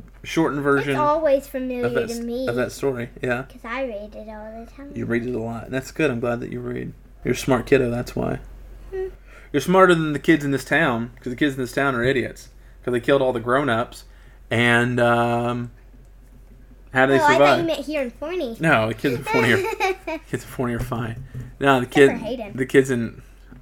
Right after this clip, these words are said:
Speaker 1: the kids in Gatlin are all pretty stupid because what are they, uh, what are they doing? You kill all the grown-ups. So
Speaker 2: How
Speaker 1: now
Speaker 2: you gonna live?
Speaker 1: Exactly. How you, I mean,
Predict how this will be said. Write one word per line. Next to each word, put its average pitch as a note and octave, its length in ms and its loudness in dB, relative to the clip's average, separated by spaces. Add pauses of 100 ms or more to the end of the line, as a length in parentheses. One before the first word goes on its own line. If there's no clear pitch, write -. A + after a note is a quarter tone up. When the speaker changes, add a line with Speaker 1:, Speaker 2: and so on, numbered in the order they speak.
Speaker 1:
the A#2+ 120 -8
kids C3+ 220 -2
in A#2+ 100 -4
Gatlin A2+ 460 -2 (500)
are A#2 140 -2
all A2 80 0
pretty A2+ 220 -4
stupid A2+ 420 -2
because A#2 260 -2
what A#2 240 0
are D3 40 2
they, C#3+ 240 -2 (440)
uh, G#2 280 -10
what B2+ 220 -2
are - 20 2
they C3 100 6
doing? B2+ 180 2
You A#2+ 60 -4
kill C#3 220 4
all B2+ 100 4
the B2 60 -2
grown-ups. B2 760 0 (600)
So - 120 -6
Speaker 2:
How B3 60 0
Speaker 1:
now C4+ 120 4
Speaker 2:
you C#4+ 60 0
gonna B3+ 260 -2
live? D4 440 -2 (580)
Speaker 1:
Exactly. B2+ 540 4
How B2 80 2
you, G#2 220 2
I A2 40 -6
mean, A#2 320 -4